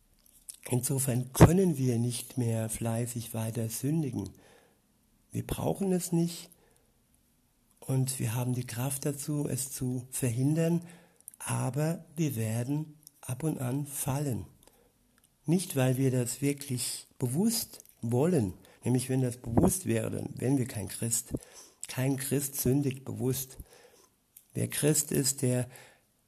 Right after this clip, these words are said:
versucht, die Sünde zu meiden. Aber weil der alte Adam,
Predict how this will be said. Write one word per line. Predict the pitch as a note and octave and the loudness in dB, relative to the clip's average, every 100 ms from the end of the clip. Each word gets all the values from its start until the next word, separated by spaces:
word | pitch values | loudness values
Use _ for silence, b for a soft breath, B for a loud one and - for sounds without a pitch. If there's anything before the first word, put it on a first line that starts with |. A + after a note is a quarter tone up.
| _ | _
versucht, | - C3 F3 G#3 - | -2 0 2 2 0
die | D#3 | -2
Sünde | C3+ C#3+ E3+ E3 | 0 2 4 2
zu | D#3+ C3+ | 2 2
meiden. | B2 A#2+ C#3+ B2+ F#2 - - - _ _ _ _ _ _ _ _ - B B B B - | 2 0 -2 -2 -4 -8 -20 -20 _ _ _ _ _ _ _ _ -20 B B B B -6
Aber | A#2 B2 | -2 0
weil | A2+ C3 D3+ C#3 | 2 2 2 2
der | C3 | 0
alte | - D3 C#3+ - | 0 0 0 -2
Adam, | - E3 C3 A2+ G#2+ | 0 2 2 2 -2